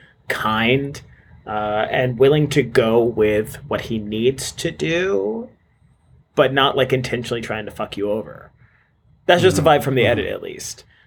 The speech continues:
Speaker 1: Um, I was
Speaker 2: Yeah.
Speaker 1: pretty bummed to see that this is the first time that I think Flick's edit for me is not looking as positive. They're not making her look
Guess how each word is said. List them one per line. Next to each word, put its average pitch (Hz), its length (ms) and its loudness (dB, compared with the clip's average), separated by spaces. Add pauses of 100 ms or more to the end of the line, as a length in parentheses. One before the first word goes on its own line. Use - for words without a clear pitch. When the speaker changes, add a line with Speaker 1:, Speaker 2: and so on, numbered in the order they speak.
(120)
Speaker 1:
Um, 127 160 -4
I 135 100 6
was 147 160 6
Speaker 2:
Yeah. 95 40 4
Speaker 1:
pretty 165 160 2
bummed 135 280 2
to 131 60 0
see 135 280 2
that 123 180 0
this 131 180 -2
is 127 120 -4
the 127 80 -2
first 123 360 -4
time 113 540 -4 (280)
that 104 360 2
I 113 140 -4
think 110 240 -2
Flick's - 500 0
edit 104 340 4
for 117 160 -4
me 113 380 0
is 110 260 0
not 110 220 -2
looking 104 300 -4
as 101 260 -4
positive. 127 500 -4
They're 202 140 6
not 233 180 4
making 170 260 2
her 143 120 4
look 131 300 0